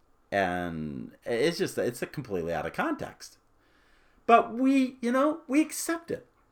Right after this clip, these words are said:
We just kinda go with it. Oh yeah, it's, it's a fantasy story, so we go, we go with that. So, so Disneyland puts in Splash Mountain. It's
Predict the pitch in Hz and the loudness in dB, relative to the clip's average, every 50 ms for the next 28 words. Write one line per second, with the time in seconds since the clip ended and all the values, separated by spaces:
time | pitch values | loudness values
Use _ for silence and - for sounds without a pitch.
0 | _ _ 196 214 285 302 302 359 359 320 - - - - 330 339 349 349 269 254 | _ _ -4 0 0 2 2 2 0 0 -2 -6 -2 0 0 0 0 -2 2 4
1 | 285 302 359 339 370 262 - - - 71 - - - _ _ _ _ _ _ _ | 4 4 6 6 4 2 2 -2 -6 -8 -8 -8 -14 _ _ _ _ _ _ _
2 | _ - 339 370 349 285 214 202 208 208 220 - 254 254 - - - - 403 - | _ 0 2 4 6 6 8 8 6 6 4 0 -4 -6 -8 -12 -12 -8 -6 -6
3 | 240 247 220 - - 240 220 - - 185 160 151 151 147 147 - 139 131 - - | -6 -6 -8 -2 0 0 0 4 4 4 6 6 4 2 0 -4 -6 -8 -4 -2
4 | 131 127 135 139 147 - 233 - 370 359 - - 104 92 87 85 85 - - _ | 0 2 2 0 0 -4 -4 -2 -2 -2 0 0 0 2 0 0 -4 -8 -16 _
5 | _ _ _ _ _ _ - - 202 196 262 302 349 381 233 - - - - - | _ _ _ _ _ _ -8 -6 -2 0 2 4 6 4 4 4 0 -4 -6 -6
6 | - - - _ _ _ _ _ _ _ _ _ _ _ _ _ _ _ _ _ | -12 -16 -20 _ _ _ _ _ _ _ _ _ _ _ _ _ _ _ _ _
7 | - _ - - _ - - - 202 180 120 73 - - - _ _ _ - - | -20 _ -20 -20 _ -20 2 6 6 8 8 6 4 -2 -10 _ _ _ -20 -20
8 | - _ _ _ _ _ _ _ - - 269 269 202 233 233 208 220 208 185 160 | -20 _ _ _ _ _ _ _ 2 4 4 4 6 4 2 4 4 4 6 8
9 | 143 135 139 135 131 156 160 135 - - 139 117 104 104 104 104 101 101 - - | 8 8 6 4 4 2 2 2 2 0 0 0 2 0 0 -2 -4 -8 -12 -18
10 | - - 110 101 101 107 113 - - 107 98 92 92 92 90 - 107 95 92 95 | -8 0 4 6 6 6 4 2 -2 -4 -2 -2 -2 -2 -2 -4 -4 -4 -6 -6
11 | - - _ - 196 196 190 190 - | -10 -4 _ 8 10 10 10 6 2